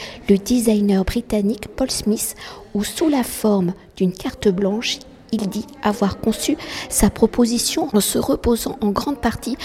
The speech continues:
sur des associations visuelles et intuitives, offrant ainsi un point de vue moins conventionnel, moins académique que celui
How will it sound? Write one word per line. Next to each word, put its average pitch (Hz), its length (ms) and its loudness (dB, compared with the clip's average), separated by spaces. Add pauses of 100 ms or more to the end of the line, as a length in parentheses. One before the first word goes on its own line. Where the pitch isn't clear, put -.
(220)
sur - 280 0
des 196 260 2
associations 226 640 0
visuelles 226 640 0
et 185 140 2
intuitives, 233 600 -2
offrant - 380 -4
ainsi - 340 -4 (480)
un 220 120 4
point 269 260 2
de 220 140 4
vue 202 340 2
moins 196 300 2
conventionnel, 202 880 0
moins 220 360 2
académique 202 600 -2 (260)
que - 140 0
celui 214 420 -2